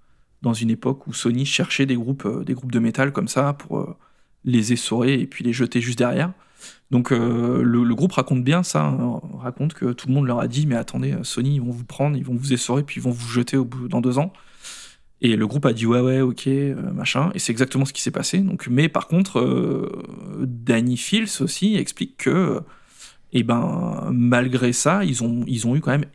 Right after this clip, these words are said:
énormément de pognon pour enregistrer leur album, euh, qui est chez Sony, donc qui doit s'appeler, je crois, Damnation and a Day, où ils sont partis enregistrer avec un orchestre symphonique, euh,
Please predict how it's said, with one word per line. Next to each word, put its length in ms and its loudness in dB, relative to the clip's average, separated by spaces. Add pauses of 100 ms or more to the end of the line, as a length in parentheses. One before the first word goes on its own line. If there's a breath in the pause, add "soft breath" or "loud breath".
(120)
énormément 680 4
de 60 -4
pognon 380 2
pour 200 -2
enregistrer 520 -2
leur 160 0
album, 500 0 (720)
euh, 300 -2
qui 140 -6
est 40 2
chez 140 2
Sony, 280 2
donc 200 -4
qui 100 -12
doit 140 0
s'appeler, 600 -2
je 140 -4
crois, 320 -4
Damnation 560 0
and 120 4
a 60 2
Day, 280 2 (580 soft breath)
où 100 4
ils 60 0
sont 180 2
partis 340 0
enregistrer 460 0
avec 200 -2
un 120 2
orchestre 340 -2
symphonique, 800 0
euh, 240 -2